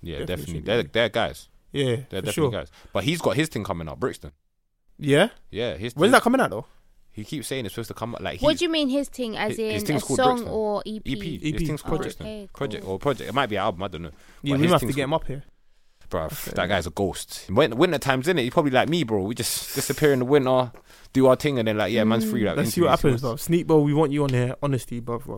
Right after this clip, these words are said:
Speaker 2: We feel
Speaker 1: Even if
Speaker 2: like
Speaker 1: it's a phone call, G, I'll call you, bro.
Speaker 2: <laughs>
Speaker 1: Like,
Speaker 2: Definitely feel
Speaker 1: I'll
Speaker 2: like we
Speaker 1: call you,
Speaker 2: need,
Speaker 1: fam.
Speaker 2: we need that, man. We need that 'cause
Speaker 3: Mm-hmm.
Speaker 2: he definitely pioneered. So, I'll, are we all in, like, agreeance that, um, Afro Bashment is kind of, like, winning the race?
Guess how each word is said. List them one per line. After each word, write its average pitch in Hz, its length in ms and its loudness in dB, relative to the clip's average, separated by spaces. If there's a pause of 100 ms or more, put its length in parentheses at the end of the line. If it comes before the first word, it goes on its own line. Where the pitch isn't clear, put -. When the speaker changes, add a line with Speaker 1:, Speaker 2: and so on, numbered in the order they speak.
Speaker 2:
We 131 100 -12
feel - 160 -6
Speaker 1:
Even 143 80 2
if 135 60 2
Speaker 2:
like - 60 0
Speaker 1:
it's 117 80 0
a 110 40 4
phone 135 300 6
call, 104 160 -2
G, 85 160 -4
I'll 82 100 -2
call 110 220 -2
you, 82 120 -4
bro. 71 220 -12 (160)
Speaker 2:
<laughs> 185 520 -4 (260)
Speaker 1:
Like, 139 140 -6
Speaker 2:
Definitely 147 320 4
feel 143 160 -2
Speaker 1:
I'll 131 60 0 (100)
Speaker 2:
like - 80 -10
we 131 60 0
Speaker 1:
call - 0 -
you, 131 140 0
Speaker 2:
need, 123 80 -4
Speaker 1:
fam. 131 100 -8
Speaker 2:
we 127 60 -4
need 135 240 -4
that, - 180 -10
man. 113 160 -12
We 117 80 -14
need 131 200 -4
that 214 160 -4
'cause 220 80 -6 (140)
Speaker 3:
Mm-hmm. 226 240 -6 (140)
Speaker 2:
he 120 80 -16
definitely 120 320 -10
pioneered. - 400 -10
So, - 140 -4
I'll, 147 220 -2 (480)
are 151 140 8
we 160 200 4
all 160 260 4
in, 143 180 4
like, 135 320 0
agreeance 135 420 -2
that, 120 200 -8
um, 117 280 -10 (160)
Afro 127 280 -6
Bashment 127 420 -8
is - 100 -16
kind 123 220 -12
of, 120 80 -14
like, - 80 -14 (140)
winning 120 260 -10
the - 80 -12
race? - 420 -14